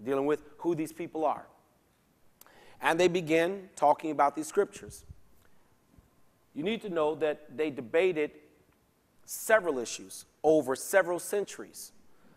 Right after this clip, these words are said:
Um, I'm talking about even up till, um, even up till the sixteen hundreds, much debate. And different versions of the Bible were continuously produced.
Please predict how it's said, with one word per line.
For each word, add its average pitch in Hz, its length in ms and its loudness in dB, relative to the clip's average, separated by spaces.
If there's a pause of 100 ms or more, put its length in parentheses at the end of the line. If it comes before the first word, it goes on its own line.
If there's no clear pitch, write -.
(140)
Um, 120 200 -2
I'm 151 100 4
talking 165 240 4
about 151 240 4
even 175 340 -2
up 165 260 4
till, 147 440 -2 (500)
um, 113 500 -18 (960)
even 165 220 0
up 170 160 6
till 165 180 0
the 143 120 -4
sixteen 170 460 -2
hundreds, 165 600 -6 (400)
much 151 460 0
debate. 117 400 -2 (680)
And 143 360 2
different 170 500 2
versions 175 580 4
of 131 220 -8
the 131 60 -6
Bible 131 600 4 (280)
were 143 140 -4
continuously 147 600 -4
produced. 160 600 -6